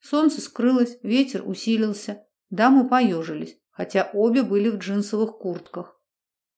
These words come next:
"Неужели вам не холодно в одном пиджаке?" Марьяна сложила руки на груди, чтобы стало хоть немного теплее.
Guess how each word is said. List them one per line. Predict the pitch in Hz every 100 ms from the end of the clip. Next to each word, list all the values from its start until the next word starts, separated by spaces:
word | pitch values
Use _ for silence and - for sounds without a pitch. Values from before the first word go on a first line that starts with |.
| _ _ _ _
"Неужели | 180 175 165 240 277
вам | 247 233
не | 233
холодно | 247 262 247 180 185
в | 180
одном | 208 220 202
пиджаке?" | 196 196 226 226 226 160 - _ _ _
Марьяна | 190 190 208 196 180
сложила | - 196 190 185 180
руки | 190 185 175
на | 175
груди, | 180 190 185 247 262
чтобы | - - 180
стало | 208 - 202 170
хоть | 185 190
немного | 202 208 190 165
теплее. | 170 202 202 170 156 -